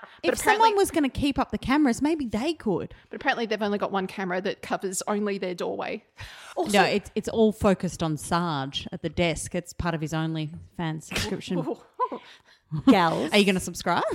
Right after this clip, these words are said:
Speaker 2: <laughs> Why not?
Speaker 3: We'll just go to the, we'll
Speaker 2: Okay,
Speaker 3: go to
Speaker 2: I, I, I want my, my, you know, nineties tribal tat. <laughs>
Speaker 3: I'll go to the homepage and see what he's offering me to, as an incentive to join.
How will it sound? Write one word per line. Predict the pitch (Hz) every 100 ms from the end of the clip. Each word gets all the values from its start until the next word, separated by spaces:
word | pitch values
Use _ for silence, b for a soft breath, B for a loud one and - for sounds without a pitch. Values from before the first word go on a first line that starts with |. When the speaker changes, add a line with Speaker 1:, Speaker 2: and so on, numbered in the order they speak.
| 659 740 -
Speaker 2:
<laughs> | - - - 330
Why | 370 294
not? | 302 196 - 302 -
Speaker 3:
We'll |
just | 262 359
go | 214
to | 185
the, | 160 147 -
we'll | -
Speaker 2:
Okay, | 427
Speaker 3:
go | 240
to |
Speaker 2:
I, | 311 - 320
I, | 330
I | 254
want | 330 302
my, | 262 -
my, | 202 175
you | 185 196
know, | 185
nineties | 208 196 202 208 -
tribal | - 190 202
tat. | - - - - B B
<laughs> | B
Speaker 3:
I'll | 311
go | - 466 440 453 508
to | 415
the |
homepage | - 196 196 175 180
and | 185 202
see | 196 170
what | 165 160
he's | 151
offering | 147 - 160
me | 156 220 403 - -
to, | - 165 156 - -
as | 170
an | 156 156
incentive | 143 147 147 -
to |
join. | 156 160